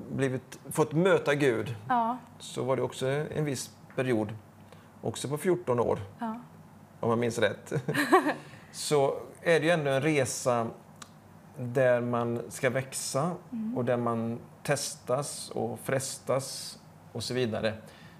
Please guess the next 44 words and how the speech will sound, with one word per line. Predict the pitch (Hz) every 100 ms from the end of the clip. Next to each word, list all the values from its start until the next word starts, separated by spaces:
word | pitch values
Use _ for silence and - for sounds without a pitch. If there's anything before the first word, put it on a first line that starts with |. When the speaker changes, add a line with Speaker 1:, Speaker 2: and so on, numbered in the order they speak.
| -
Speaker 1:
som | - - 135
vi |
inte | 160 -
berättar | 131 156 151 127 - 139
lika | 143 135 135
mycket | 156 170 - - 208
om. | 156 - - -
Speaker 2:
Mm. | 240 233 254 - - - - - - -
Speaker 1:
Därför | - 123
att | 127
det |
blir | 123 135
väldigt | 135 151 131 160
personligt. | 175 139 101 - - -
Speaker 2:
Ja. | 262 226 262 - - - -
Speaker 1:
Och |
man | 131 139
undrar | 139 120 117 123
egentligen | 123 113 104 117 117
om | 117
man, | 113 113 107 104 - -
hur | 143
ska | 135 135
man | 131
berätta | 127 - -
det? | 147
Speaker 2:
Ja. | 196 - - - - - - - - -
Speaker 1:
Men | - 135
om | 143 143
du | 135
skulle | - 139 135
berätta | 139 143 135 - - 127 123 117 - - - - - - - - - - - - - - - -
från | - 151 170 196
det | 190
här | 170 139 113 113
att | 113
du | 117
förstår | 127 - 131 113
att | 117
Gud | 127 123 110 120
också | - -
har | 113
kallat | - 135 113 107 107
dig | 120 113 110